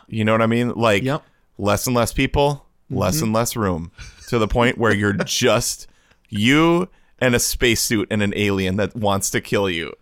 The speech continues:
Speaker 2: Well, and
Speaker 1: Like, at one
Speaker 2: first
Speaker 1: time,
Speaker 2: it's
Speaker 1: the odds were, s-, you know, one in seven.
Speaker 2: Yeah.
Speaker 1: And you've got the biggest ship ever.
Speaker 2: Right.
Speaker 1: <laughs>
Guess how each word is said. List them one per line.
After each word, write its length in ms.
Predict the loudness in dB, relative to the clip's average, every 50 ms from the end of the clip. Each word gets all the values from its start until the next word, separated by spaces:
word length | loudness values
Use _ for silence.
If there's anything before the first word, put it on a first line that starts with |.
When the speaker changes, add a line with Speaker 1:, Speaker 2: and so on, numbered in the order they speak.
| -12 -8 -4
Speaker 2:
Well, 220 | -2 -2 -2 -2 -4
and 140 | -2 0
Speaker 1:
Like, 140 | 0 0 0
at 40 | 2 2 2
one 120 | 2 2
Speaker 2:
first 100 | 0 0
Speaker 1:
time, 180 | 2 2 2 4
Speaker 2:
it's 100 | 2 2
Speaker 1:
the 60 | 4 2
odds 180 | 2 0 0
were, 100 | 0 -2
s-, 340 | -2 -2 -4 -8 -8 -10 -10 -6
you 140 | -4 -2 -2
know, 100 | 0 0
one 180 | 2 2 0 0
in 60 | 0
seven. 540 | -2 0 2 2 2 2 2 -2 -2 -6 -10 _ -6
Speaker 2:
Yeah. 380 | -2 0 0 0 0 -2 -6 -10 -16 _ _ _
Speaker 1:
And 100 | -4 -4
you've 100 | -2 0
got 200 | 0 0 0 0
the 80 | -2 -6
biggest 500 | -4 _ 2 2 2 4 2 0 0 0
ship 220 | 0 0 0 2 2
ever. 420 | 2 2 2 0 -2 -2 -4 -6 _ _ -8
Speaker 2:
Right. 340 | -4 -2 -2 -2 -2 -4 -6
Speaker 1:
<laughs> 40 | -8